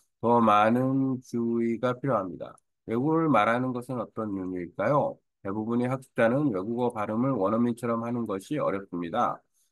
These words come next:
성인 또는 학생 연령대에서 외국어를 배우기 시작하면 모국어의 영향을 받기 때문에 발음이 완벽하지 않을 수 있습니다. 예를 들어 한국어를 모국어로 사용하는 사람이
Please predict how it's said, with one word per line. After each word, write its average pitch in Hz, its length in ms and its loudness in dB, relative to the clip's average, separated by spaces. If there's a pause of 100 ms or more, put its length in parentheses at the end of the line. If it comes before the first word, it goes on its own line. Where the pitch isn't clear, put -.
(160)
성인 170 280 2
또는 151 320 2
학생 160 480 0
연령대에서 113 1700 -2
외국어를 110 480 -4
배우기 101 300 -6
시작하면 117 680 0 (320)
모국어의 123 540 2
영향을 110 380 0
받기 104 380 -14
때문에 110 420 -4
발음이 113 520 0 (280)
완벽하지 117 560 0
않을 98 220 -2
수 98 160 -10
있습니다. 90 580 -6
예를 107 220 -4
들어 104 240 0
한국어를 127 580 0
모국어로 104 560 -2
사용하는 120 480 0
사람이 120 580 0